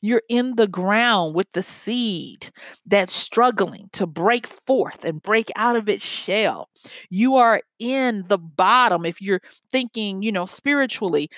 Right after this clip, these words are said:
and we look at the quote unquote cross. And the cross is, you know, if you stand up, you hold your arms out and your legs together,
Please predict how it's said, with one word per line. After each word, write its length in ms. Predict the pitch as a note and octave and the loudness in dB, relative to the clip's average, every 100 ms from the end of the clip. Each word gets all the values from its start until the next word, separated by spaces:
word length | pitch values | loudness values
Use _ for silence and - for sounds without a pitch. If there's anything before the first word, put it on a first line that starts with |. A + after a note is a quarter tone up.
| - | -12
and 220 | - F3+ G3+ | -6 -2 0
we 80 | |
look 180 | G#3+ A3+ | 0 0
at 140 | G#3 E3+ | 0 -2
the 100 | E3 - | -4 0
quote 180 | A#3+ G3 | 0 2
unquote 260 | - G3+ | 0 -2
cross. 800 | - - F4 A#4 G3+ - - - - - - | -4 0 2 2 -2 -6 -6 -6 -14 -20 -6
And 360 | G3 F#3+ F#3 | -2 0 0
the 60 | F3+ | -2
cross 520 | - C4 E4+ D#4+ - | 4 6 6 4 2
is, 160 | F3 - - | 0 0 -4
you 120 | G#3 | -2
know, 300 | G#3 D3 D3+ D#3+ - | 0 0 -2 -6 -8
if 160 | D#3+ | -6
you 240 | F#3 D4+ - _ _ - | 0 0 -2 _ _ -6
stand 420 | - A#3 C4+ D4+ | 0 4 4 4
up, 240 | A3+ G3+ - | 2 2 -2
you 140 | G3 | 2
hold 300 | G#3 B3+ B3 | 4 4 4
your 200 | B3+ B3 - - _ - | 4 4 0 -16 _ 2
arms 420 | A3 D#4+ F4+ E4 | 4 6 4 4
out 480 | D#4 B3 A#3+ B3+ - - - | 4 6 4 2 -8 -10 -4
and 120 | G#3+ | -4
your 160 | A3 A#3+ | 0 2
legs 320 | C#4 C#4+ - | 4 2 0
together, 560 | A3+ C4+ D4+ A#3+ F#3 | -2 2 4 4 0